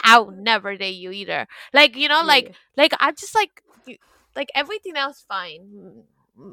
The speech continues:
Speaker 1: Business people, like, no, actually, either. But, you know, like, I have,
Speaker 2: Yeah.
Speaker 1: like, a lot of rules. And, you know, people are like, "Oh, it's too hard. Maybe you don't find anyone." Well, first of all, I did. <laughs> Joke's on you.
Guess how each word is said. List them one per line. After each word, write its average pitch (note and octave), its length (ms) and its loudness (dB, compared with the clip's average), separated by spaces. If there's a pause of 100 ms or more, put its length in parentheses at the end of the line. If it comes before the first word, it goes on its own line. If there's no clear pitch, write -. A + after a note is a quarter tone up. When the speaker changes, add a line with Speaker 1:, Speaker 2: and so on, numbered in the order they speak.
(100)
Speaker 1:
Business A#4+ 420 0
people, F#4+ 420 -8
like, A3 280 -2
no, F#3 240 -14
actually, - 400 -8
either. D#3 320 -18 (140)
But, D4+ 260 -8 (120)
you D#4+ 140 -10
know, F#4 220 4
like, D4+ 140 2
I C#4+ 80 6
have, E4 220 8
Speaker 2:
Yeah. E4+ 40 -12
Speaker 1:
like, F4 160 -4
a C#4+ 100 4
lot C#4+ 160 8
of B3+ 120 -4
rules. B3 560 -4
And, G#3+ 380 -6 (580)
you F4 120 -4
know, G#4 120 2 (680)
people E4 220 -12
are D#4+ 60 -8
like, D4+ 200 -10 (100)
"Oh, C4 260 -6
it's B3 200 -14
too C4 200 -18
hard. B3 420 -20
Maybe A#3 180 -20
you A#3 160 -20
don't A3+ 220 -20 (220)
find A#3+ 380 -18
anyone." G#3+ 540 -16
Well, A3 180 -14
first B3 480 -10
of G3 100 -20
all, F#3+ 220 -12
I G3 220 -6
did. F#3 460 -18 (500)
<laughs> - 720 -12
Joke's - 200 -10
on C4+ 140 -10
you. A#3+ 220 -4